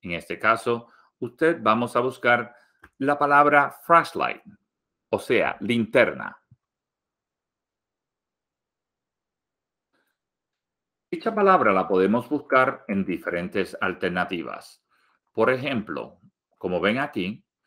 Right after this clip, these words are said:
encuentran todas las palabras. ¿Y cómo la vamos a buscar? Funcionaría de tal manera. Puede buscar la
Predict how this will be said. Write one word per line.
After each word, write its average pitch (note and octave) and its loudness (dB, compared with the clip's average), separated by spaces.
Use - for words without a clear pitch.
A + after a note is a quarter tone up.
encuentran G#2 -2
todas E3+ 2
las C#3 -4
palabras. - -4
¿Y G#2 -12
cómo C#3 -4
la G#2+ 6
vamos G2+ 2
a A2+ 2
buscar? D#3+ -2
Funcionaría G#2+ 0
de F#2+ -4
tal F2 -4
manera. F2 -6
Puede F#2 2
buscar G2+ 2
la F#2 0